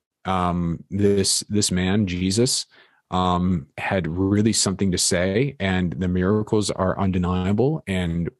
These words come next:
we, we follow him and his word and his way, and we're gonna rediscover it again." And maybe we're just, for every generation, we have to rediscover it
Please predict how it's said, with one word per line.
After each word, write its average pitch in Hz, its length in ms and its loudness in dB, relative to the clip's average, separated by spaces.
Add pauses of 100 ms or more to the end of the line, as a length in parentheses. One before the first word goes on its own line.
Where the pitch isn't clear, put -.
(240)
we, 92 480 0 (100)
we 98 120 -2
follow 98 380 0
him 127 280 2 (460)
and 92 200 -2
his 101 160 2
word 104 260 4
and 101 120 2
his 104 140 0
way, 92 440 0
and 95 100 0
we're 98 60 0
gonna 95 140 0
rediscover 95 480 2
it 95 60 0
again." 101 260 2
And 82 100 0
maybe 90 180 2
we're 90 160 2
just, 92 220 -2
for - 200 -4
every 95 200 0
generation, 92 720 0
we 92 160 0
have 87 200 -2
to 87 120 0
rediscover 90 560 0
it - 80 -4